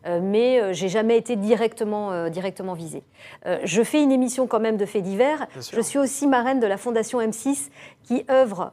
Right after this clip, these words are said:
Speaker 1: en prison pour la réinsertion de détenus. Donc je vais régulièrement en visite en, en détention et ça m'est arrivé, euh, de tomber en détention sur, euh, des personnes dont j'avais traité le cas dans Enquête criminelle.
Speaker 2: Ah oui ?
Speaker 1: Oui.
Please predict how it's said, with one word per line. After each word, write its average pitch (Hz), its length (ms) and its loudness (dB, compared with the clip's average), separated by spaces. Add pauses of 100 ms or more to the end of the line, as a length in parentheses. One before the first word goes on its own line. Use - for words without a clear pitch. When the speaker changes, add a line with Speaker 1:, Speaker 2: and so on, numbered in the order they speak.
Speaker 1:
en 196 240 0
prison 233 480 -2
pour 208 140 -2
la 185 80 2
réinsertion 220 540 0
de 208 40 -4
détenus. 202 360 0 (300)
Donc 208 120 -4
je 170 80 -4
vais 214 80 6
régulièrement 254 800 0
en 190 80 -4
visite 196 340 -8
en, 170 220 -6
en 202 80 -6
détention 180 480 -4 (100)
et 202 100 -4
ça 240 180 0
m'est 254 200 2
arrivé, 220 400 -2 (420)
euh, 180 200 4
de 185 180 0
tomber 247 320 4
en 240 80 2
détention 240 500 -2
sur, 247 380 -2
euh, 180 160 2
des 185 140 0
personnes 254 500 0
dont 196 100 -6
j'avais 180 220 -4
traité 214 300 -4
le 180 80 -6
cas 254 200 0
dans 214 280 -2
Enquête 247 280 0
criminelle. 180 420 -6 (140)
Speaker 2:
Ah 156 140 0
oui ? 202 140 -6 (100)
Speaker 1:
Oui. 196 200 -4